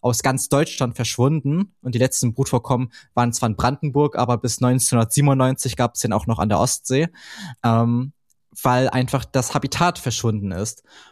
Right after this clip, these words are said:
Und generell ist es erstmal nichts Schlimmes. Ich glaub, man muss das sehr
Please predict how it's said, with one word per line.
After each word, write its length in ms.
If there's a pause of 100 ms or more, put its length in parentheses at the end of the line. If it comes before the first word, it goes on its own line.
(140)
Und 380 (100)
generell 440
ist 120
es 100
erstmal 540 (160)
nichts 320
Schlimmes. 540
Ich 80
glaub, 180
man 80
muss 340 (180)
das 240
sehr 280